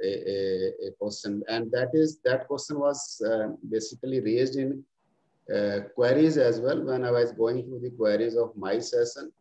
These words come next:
So that is the thumb rule that you can decide how many question, how ma-, uh, how much marks to be allotted to a question. That is basically depending on how much time it's going to take. Again, this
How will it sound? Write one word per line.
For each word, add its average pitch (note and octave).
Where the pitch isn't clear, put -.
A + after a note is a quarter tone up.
So A2+
that A2+
is B2+
the A2+
thumb A#2+
rule C3+
that A#2
you G#2+
can A2
decide A2+
how G#2+
many B2+
question, A#2+
how A2+
ma-, A#2+
uh, G#2
how A2
much A#2+
marks A2
to B2
be A#2
allotted A2
to A2+
a A2+
question. A2+
That A2
is A2+
basically G#2+
depending G#2
on G2
how G2
much G#2+
time G#2+
it's G#2
going F#2+
to F#2
take. D#2+
Again, C3
this -